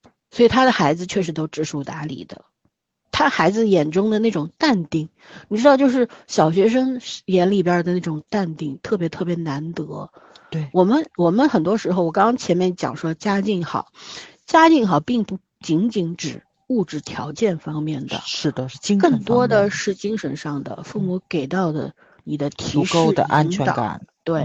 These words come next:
Speaker 2: 嗯。
Speaker 1: 爱和安全感。所以呢，不要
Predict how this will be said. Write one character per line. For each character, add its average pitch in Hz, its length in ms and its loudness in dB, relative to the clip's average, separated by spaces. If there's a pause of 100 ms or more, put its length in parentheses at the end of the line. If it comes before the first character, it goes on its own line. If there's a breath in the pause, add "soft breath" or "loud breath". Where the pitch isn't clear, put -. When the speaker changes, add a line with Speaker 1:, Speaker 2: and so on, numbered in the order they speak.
Speaker 2:
嗯。 135 440 -10
Speaker 1:
爱 180 180 2
和 147 140 -6
安 151 180 -6
全 - 240 -12
感。 - 200 -16 (500 soft breath)
所 220 160 2
以 214 160 4
呢， 151 360 -4 (120)
不 - 80 0
要 202 240 6